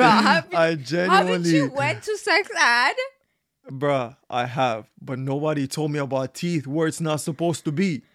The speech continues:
Speaker 2: I know
Speaker 1: Well,
Speaker 2: that you have
Speaker 1: teeth is
Speaker 2: teeth
Speaker 1: supposed to be there.
Speaker 2: over here, but you're not supposed to have teeth in your vajayjay?
Speaker 1: That's,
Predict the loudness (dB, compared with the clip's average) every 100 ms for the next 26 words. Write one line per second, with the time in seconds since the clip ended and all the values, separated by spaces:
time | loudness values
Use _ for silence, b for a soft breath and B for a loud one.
0 | _ _ _ _ 0 4 4 4 4 4
1 | 6 4 2 2 0 -4 -6 -6 -4 -4
2 | -2 0 2 4 2 2 0 0 -2 -4
3 | -6 -6 -2 -2 0 -2 -2 -4 -4 -4
4 | -2 -2 -2 -4 _ 0 2 4 2 -8